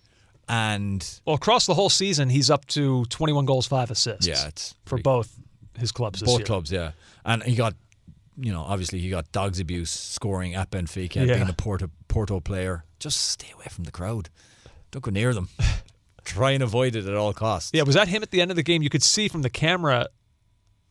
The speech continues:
Speaker 2: I think it was him, that somebody launched something
Speaker 1: They
Speaker 2: at him. I
Speaker 1: whipped
Speaker 2: don't know what that
Speaker 1: it was,
Speaker 2: was,
Speaker 1: it
Speaker 2: like
Speaker 1: looked
Speaker 2: a flag stick or
Speaker 1: Yeah,
Speaker 2: something?
Speaker 1: it looked like a flag stick. Some kind of a rod.
Speaker 2: Yeah.
Speaker 1: <laughs> Just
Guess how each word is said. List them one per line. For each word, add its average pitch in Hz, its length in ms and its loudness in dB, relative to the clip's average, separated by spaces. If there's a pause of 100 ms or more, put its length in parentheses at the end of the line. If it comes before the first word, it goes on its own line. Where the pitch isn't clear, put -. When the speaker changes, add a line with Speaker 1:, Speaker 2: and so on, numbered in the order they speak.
(340)
Speaker 2:
I 139 140 -4
think - 180 -2
it - 40 2
was 139 140 4
him, 123 140 4
that 117 140 -2
somebody 143 340 2
launched 147 480 2
something 151 380 2
Speaker 1:
They 117 40 0
Speaker 2:
at 104 100 -2
him. 117 40 2
I 165 40 4
Speaker 1:
whipped 208 140 6
Speaker 2:
don't 220 80 0
know 156 80 6
what 151 220 2
that 143 160 4
Speaker 1:
it 143 80 2
was, 156 200 6
Speaker 2:
was, 156 100 4
Speaker 1:
it - 20 2
Speaker 2:
like 127 100 2
Speaker 1:
looked - 100 -6
Speaker 2:
a - 20 -20
flag 147 360 4
stick - 360 0
or 147 60 2
Speaker 1:
Yeah, 196 100 6
Speaker 2:
something? 170 80 4
Speaker 1:
it - 40 4
looked 185 140 0
like 165 140 0
a 135 40 -2
flag 135 380 0
stick. - 340 -6
Some 147 140 0
kind 170 160 0
of 131 80 -2
a 117 80 4
rod. 101 560 0
Speaker 2:
Yeah. 143 480 2
Speaker 1:
<laughs> - 20 -20
Just - 1120 -10